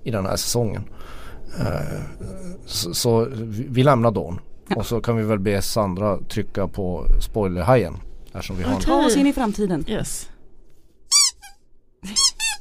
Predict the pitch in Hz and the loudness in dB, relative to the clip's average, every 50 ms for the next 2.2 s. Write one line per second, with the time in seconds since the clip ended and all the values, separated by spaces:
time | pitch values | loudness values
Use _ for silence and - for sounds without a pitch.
0 | - - - - - - - - - - - - - - - - - - - - | -12 -14 -16 -16 -16 -18 -18 -18 -18 -14 -10 -8 -6 -6 -8 -8 -10 -12 -12 -12
1 | - - - - - - - - - - - - - - 101 107 92 101 104 110 | -12 -12 -10 -12 -12 -12 -12 -14 -12 -12 -12 -10 -8 -4 0 4 8 8 10 10
2 | 110 104 95 90 | 8 6 4 2